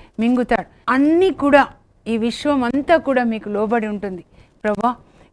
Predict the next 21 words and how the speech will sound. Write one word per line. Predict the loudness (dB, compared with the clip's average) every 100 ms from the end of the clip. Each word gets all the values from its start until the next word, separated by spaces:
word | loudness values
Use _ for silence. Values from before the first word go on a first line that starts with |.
| -2
కనుక | 0 0
మీరు | -2 -2 -2
అక్కడి | -4 -2 0
నుంచి | 0 -2
ఒక | -4 -2
మాట | -2 -4 -4
పలికితే | -4 -6 -6 -4 -2 -4 -8 -16 -20 -20 -10 -4
మా | -4
సేవకునికి | -4 -4 -4 -4 -6 -6 -8 -10
స్వస్థత | -8 -12 -10 -8 -8
కలుగుతుంది." | -8 -8 -10 -14 -18 -18 -20 _ _ -20 -20 -20 -20 -20
అబ్బా, | -20 -8 -4 -4 -4 -10 -20 _ -20 -20 -18 -8
యేసు | -6 -6
ప్రభు | -4 -4 -2
అంటారు, | -2 0 0 -2 -6 -20 -10
అక్కడ | -6 -2 -2
తన | 0 -2
శిష్యులు | -2 -6 -4 0 2
ఉన్నారు | 2 2 0
చాలామంది | 0 0 2 0 -4 -6
కదా, | -4 -2